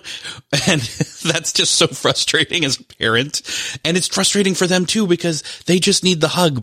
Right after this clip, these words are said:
And you're just like, "Well, I see you're frustrated with," I'll use tying your shoes, 'cause that was both of my kids' issues for a very long time. They're both grown-ish enough now that that's not an issue.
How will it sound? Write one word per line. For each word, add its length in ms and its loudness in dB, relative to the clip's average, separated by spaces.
And 160 4
you're 120 2
just 240 -4
like, 260 -4
"Well, 160 0
I 100 2
see 200 0
you're 120 2
frustrated 640 2
with," 300 4
I'll 420 0
use 220 0
tying 300 0
your 100 -2
shoes, 300 0
'cause 140 -2
that 120 2
was 80 -2
both 220 0
of 40 -4
my 120 0
kids' 280 -4
issues 320 -2
for 160 -2
a 40 -2
very 200 0
long 240 -4
time. 300 -4
They're 180 2
both 280 0
grown-ish 720 0
enough 380 -2
now 200 0
that 140 -2
that's 200 4
not 120 4
an 100 2
issue. 260 0